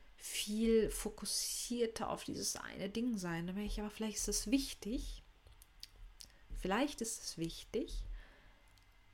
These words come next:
vom Weg auch mal so einen kleinen, kleinen Umweg zu nehmen. Ich komme ja eh auf den Weg zurück. Aber mal so zu schauen, wie schaust denn, wie, wie schaut es denn links aus? Wohin führt eigentlich diese Gasse?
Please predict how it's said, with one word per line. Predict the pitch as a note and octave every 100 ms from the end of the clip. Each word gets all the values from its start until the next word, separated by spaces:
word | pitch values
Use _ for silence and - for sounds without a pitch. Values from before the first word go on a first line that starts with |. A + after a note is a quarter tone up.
| -
vom | - G#3 G3+ F#3+
Weg | A#3 C4+
auch | G#3 -
mal | A#3
so | A#3
einen | A#3+ A#3 A3+
kleinen, | - G#3+ A#3 A#3+ A#3 A#3 A3+ - - - - - - - - -
kleinen | - F4+ C#4
Umweg | D4 D4 F#3+ F#3 - -
zu | -
nehmen. | E3+ E3 D#3+ E3
Ich | - -
komme | C#4 D4
ja | C#4
eh | E4+
auf | B3 -
den | D3+
Weg | D3+ D3 -
zurück. | - - - - - - - - - -
Aber | G3
mal | G3+ A3
so | G#3+
zu | G#3+ A3+
schauen, | - A#3 C#4 B3
wie | F3+
schaust | - F3 E3+ -
denn, | - D#3 -
wie, | -
wie | F3+
schaut | F#3 - D4 E4+
es | -
denn | A3+ G3+
links | A3+ A3+ A3+ -
aus? | F2+ - - - - - - - - -
Wohin | G#3+ A#3
führt | A3+ - C4+
eigentlich | A#3 A#3 -
diese | - C4+ F3+
Gasse? | - - - -